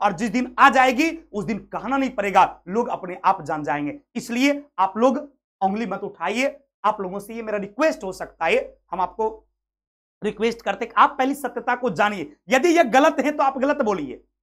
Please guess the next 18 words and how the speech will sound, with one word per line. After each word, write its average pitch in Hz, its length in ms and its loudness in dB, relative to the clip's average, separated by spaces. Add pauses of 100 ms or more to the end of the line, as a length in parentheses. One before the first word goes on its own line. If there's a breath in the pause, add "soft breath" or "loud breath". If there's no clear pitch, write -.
(560)
और 165 160 -4
गलत 202 280 -6
नहीं 165 300 -2
है, 240 400 -4
तो 165 60 -12
गलत 170 280 -6
बोलना 151 280 -8
ये 143 340 -6 (240)
गुनाह 196 420 0
है, 202 340 -2 (140)
ये 165 80 -8
पाप 226 440 0
है। 269 240 -8 (120)
आप 160 180 -6
लोग 160 220 -8
ऐसा 143 220 -8
मत 151 220 -10
कीजिए। 247 400 -4